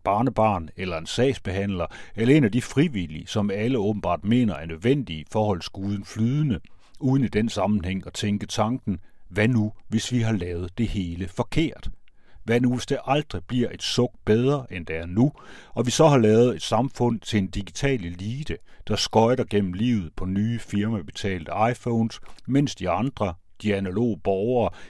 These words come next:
hele tiden støder panden mod en mur, fordi teknokraterne i deres optimerings- og spareiver, s-, og simpelthen for at kunne finansiere alle de konsulenter og nye server, de har brug for, har lukket de institutioner og fyret de mennesker,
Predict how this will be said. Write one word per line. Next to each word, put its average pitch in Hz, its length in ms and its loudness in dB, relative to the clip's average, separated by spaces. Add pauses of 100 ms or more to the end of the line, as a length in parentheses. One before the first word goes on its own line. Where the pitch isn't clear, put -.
hele 151 220 4
tiden 117 280 2
støder 95 300 -4
panden 123 380 0
mod 90 200 -2
en 80 80 -6
mur, 113 420 0 (200)
fordi 160 260 0
teknokraterne 95 840 0
i 82 40 -12
deres 85 280 -14
optimerings- 101 640 -4
og - 60 -16
spareiver, 113 760 -2 (240)
s-, - 120 -10
og 101 200 -8
simpelthen 101 480 0
for 101 200 -4
at 87 60 -10
kunne - 120 -18
finansiere 123 800 -4
alle 98 180 -8
de 98 140 -12
konsulenter 98 680 -6
og 78 120 -8
nye 95 240 -10
server, 113 480 -2
de 78 140 -12
har 69 80 -12
brug 123 260 -4
for, 117 280 -2 (280)
har 117 120 2
lukket 120 520 4 (100)
de 123 140 -6
institutioner 95 840 -4 (260)
og 98 100 -12
fyret 147 400 0
de 113 80 0
mennesker, 101 520 0